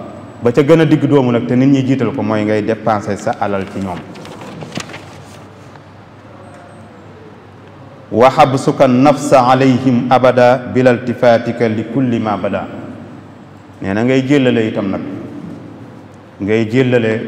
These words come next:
naqar yi la sa njaboot di teg. Ndax njaboot gu dëng day am. Goo xam ne lu nekk dañ la ko teg ci ay naqar. Waaye nee na bul geestu naqar yooyee, na nga ko muñ ngir jëm Yàlla. Juróom-ñetteel ba, xëy na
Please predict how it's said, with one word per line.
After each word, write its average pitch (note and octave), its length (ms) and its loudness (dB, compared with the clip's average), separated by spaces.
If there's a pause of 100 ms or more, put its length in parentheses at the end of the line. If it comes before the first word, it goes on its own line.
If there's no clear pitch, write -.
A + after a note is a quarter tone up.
(560)
naqar C3 380 2
yi A#2+ 120 4
la C3 80 6
sa B2+ 140 -2
njaboot A#2+ 420 0
di A2 120 -8
teg. A2+ 140 -2 (1120)
Ndax A2 200 -2
njaboot C#3 340 0
gu B2+ 80 -4
dëng C#3 280 0
day C#3 240 0
am. A#2+ 140 -2 (920)
Goo C3+ 140 2
xam C#3 160 0
ne C#3+ 60 4
lu C3+ 100 2
nekk D#3 240 0
dañ D3+ 160 2
la D3 80 4
ko C3+ 100 -2
teg C#3+ 180 -4
ci F#3 80 -2
ay D3+ 140 2
naqar. C3 380 2 (840)
Waaye C3 320 6
nee C3+ 180 4
na B2 100 2
bul B2 300 -2
geestu B2+ 300 0
naqar A#2 320 -2
yooyee, A2 520 0
na A#2+ 80 -2
nga A#2+ 140 -2
ko A#2 80 -2
muñ A#2+ 240 0
ngir A2 220 -2
jëm G#2 180 -2
Yàlla. G2 280 -4 (1200)
Juróom-ñetteel B2+ 540 4
ba, A#2 180 4 (380)
xëy A2+ 160 4
na A2+ 180 2